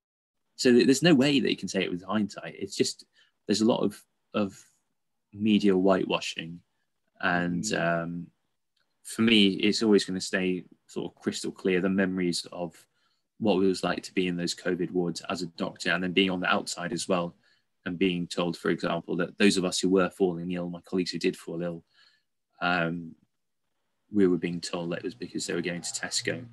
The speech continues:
Speaker 1: and catching it, catching covid in Tesco. So, I, I, and I won't forget that. And actually, it's that sort of anger which has really got me going to,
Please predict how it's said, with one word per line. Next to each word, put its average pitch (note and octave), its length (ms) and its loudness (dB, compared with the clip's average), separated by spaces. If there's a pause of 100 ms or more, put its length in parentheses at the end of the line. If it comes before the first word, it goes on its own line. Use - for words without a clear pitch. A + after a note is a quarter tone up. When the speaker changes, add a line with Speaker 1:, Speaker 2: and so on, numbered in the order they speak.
(180)
Speaker 1:
and - 120 -20
catching - 340 -10
it, - 180 -16 (140)
catching - 300 -10
covid E2+ 340 -8
in E2 160 -14
Tesco. - 480 -14 (600)
So, F2 680 2 (1120)
I, A#2 80 0
I, G#2+ 240 2 (100)
and A#2 100 2
I B2 40 4
won't C#3+ 200 2
forget G#2+ 320 0
that. - 220 0 (400)
And F2 340 -6 (640)
actually, F#2+ 540 -2
it's - 240 -4 (360)
that G#2+ 260 -2
sort G#2 200 2
of F2+ 180 -2 (240)
anger F#2 520 2 (280)
which G2 300 -8
has F#2 220 -4
really F2+ 360 4 (640)
got - 180 0
me F2 80 -6
going F2+ 440 2
to, E2+ 500 -4